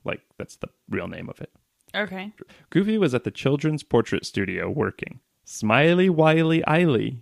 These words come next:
Speaker 1: he gurgled to a baby girl. "Please." He wanted to take her picture. The baby gave a small smile. "Step aside, Goofy," Goofy's coworker Pete pushed him away.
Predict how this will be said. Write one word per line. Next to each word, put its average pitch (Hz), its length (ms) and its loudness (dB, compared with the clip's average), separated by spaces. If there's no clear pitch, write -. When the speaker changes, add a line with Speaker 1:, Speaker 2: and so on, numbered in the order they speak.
Speaker 1:
he 110 160 -2
gurgled 117 480 2
to 110 140 0
a 101 40 2
baby 98 280 -2
girl. 107 400 0
"Please." 160 720 -2
He 110 100 -8
wanted 127 420 2
to 131 80 -2
take 110 240 2
her 107 140 0
picture. - 500 -10
The 110 120 0
baby 143 400 2
gave 107 280 4
a 104 80 2
small 107 400 2
smile. - 540 -6
"Step - 360 0
aside, 120 580 4
Goofy," 110 600 0
Goofy's 101 420 -2
coworker 104 580 0
Pete - 340 -2
pushed 104 240 -2
him 104 100 2
away. 104 380 2